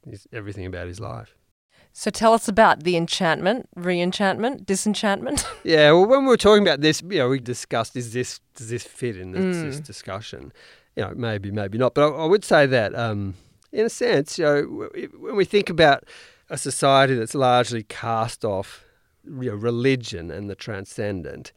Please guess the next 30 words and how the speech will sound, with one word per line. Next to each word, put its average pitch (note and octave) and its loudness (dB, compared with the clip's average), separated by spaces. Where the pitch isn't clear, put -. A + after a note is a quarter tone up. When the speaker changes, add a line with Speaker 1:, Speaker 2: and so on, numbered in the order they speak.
Speaker 1:
and A2+ -6
the G#2+ -4
accounts B2+ -4
of A2+ -12
the A2 -6
good A2 -4
life G2 -6
that B2+ -12
go A2 -2
with A#2 -4
those F#2 -8
religious G2+ -10
claims G2 -12
and - -20
so - -16
on, - -18
th-, E3+ -6
you E3+ -4
do G3 -2
sometimes F#3 -8
lose D3 0
something A#2+ -4
really A#2 0
important B2 -4
in, G#2+ -6
well, A#2+ -4
we D3 4
would C3+ 0
say A2 -6
you, A#2 -10